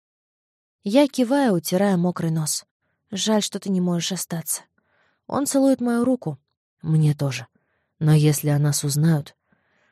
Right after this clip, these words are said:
Джек замолкает, хотя я понимаю и без слов. Навещая меня, он уже очень сильно рискует. «Иди», — говорю я.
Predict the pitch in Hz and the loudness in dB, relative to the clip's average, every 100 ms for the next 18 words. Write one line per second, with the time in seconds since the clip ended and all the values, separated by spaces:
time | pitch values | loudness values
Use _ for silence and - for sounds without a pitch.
0 | _ - 165 226 240 226 233 233 - 269 | _ -8 0 2 2 2 2 0 -2 0
1 | 196 - 175 190 208 185 185 180 185 190 | 0 0 -6 -2 -2 -2 -2 -2 0 0
2 | 170 160 151 - 165 - - _ _ _ | -2 -2 -6 -4 -6 -6 -16 _ _ _
3 | _ _ 226 254 247 - 285 254 208 196 | _ _ 0 4 4 2 2 2 2 2
4 | 220 202 196 208 202 240 180 151 147 - | 0 0 0 -2 -2 -2 -2 -4 -4 -4
5 | 156 156 143 - 160 147 - _ _ _ | -4 -4 -4 -6 -6 -8 -8 _ _ _
6 | _ - 214 185 180 151 _ - 185 170 | _ -6 -4 -2 -4 -8 _ -8 -2 0
7 | 160 156 151 | 0 -2 -6